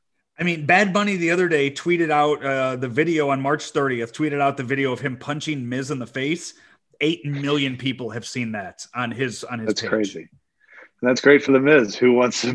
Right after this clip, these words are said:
Speaker 2: big career away from wrestling. The sooner the better.
Speaker 1: Logan Paul has yet to post anything, um, wrestling related on his Instagram page.
Speaker 2: So that's not good.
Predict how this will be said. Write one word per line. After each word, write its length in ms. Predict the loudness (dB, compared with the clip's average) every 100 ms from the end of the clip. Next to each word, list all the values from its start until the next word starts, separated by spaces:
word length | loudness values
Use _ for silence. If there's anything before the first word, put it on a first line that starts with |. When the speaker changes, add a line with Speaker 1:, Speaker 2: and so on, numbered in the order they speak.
| 2
Speaker 2:
big 180 | 2 4
career 420 | 4 6 6 6
away 240 | 4 0
from 240 | -2 -8 -4
wrestling. 600 | -4 -4 -2 -2 -2 -6 _ -20 -20 _ _
The 60 | -4
sooner 300 | 0 2 4
the 80 | 4
better. 300 | 4 2 -4 -10 -20 _ _ _
Speaker 1:
Logan 400 | 0 4 4 4
Paul 480 | 0 -2 0 2 0
has 400 | 0 0 0 -2
yet 340 | -4 -2 -2 -6
to 120 | -8
post 400 | 0 0 0 -2
anything, 580 | -2 -4 -4 -4 -4 -6 -6
um, 380 | -2 -2 -2 -4
wrestling 460 | -2 -4 -2 -4 -2
related 580 | -4 -2 -2 0 -2 -4
on 220 | -6 -6
his 380 | -4 -4 -4 -6
Instagram 560 | -10 -10 -14 -12 -14
page. 400 | -14 -18 -16 -18 _ _ _ _ _ _ _ _ _ _ _ _
Speaker 2:
So 120 | -6
that's 220 | -6 -6
not 160 | -6 0
good. 300 | 4 4